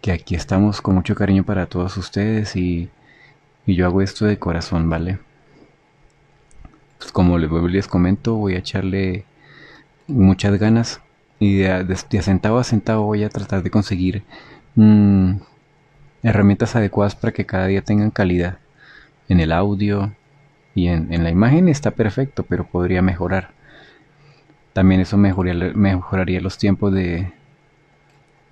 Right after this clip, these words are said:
de renderizado y demás, pero bueno, en su momento cada cosa, ¿vale?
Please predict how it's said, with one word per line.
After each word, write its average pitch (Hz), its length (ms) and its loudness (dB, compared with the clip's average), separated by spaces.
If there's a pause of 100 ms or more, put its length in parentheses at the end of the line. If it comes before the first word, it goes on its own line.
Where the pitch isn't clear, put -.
(240)
de 98 120 2
renderizado 92 680 -2
y 92 40 0
demás, 107 420 0 (340)
pero 90 180 -6
bueno, 87 200 -2 (1120)
en 95 120 2
su - 140 -4
momento 98 420 2
cada 101 260 -2
cosa, 85 340 -6
¿vale? 90 340 -6